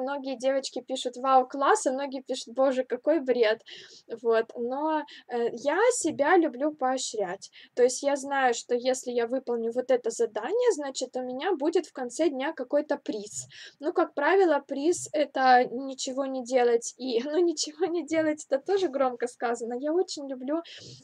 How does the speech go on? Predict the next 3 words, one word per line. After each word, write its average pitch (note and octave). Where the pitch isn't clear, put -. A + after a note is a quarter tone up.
м, A#3+
очень C#4
люблю C4+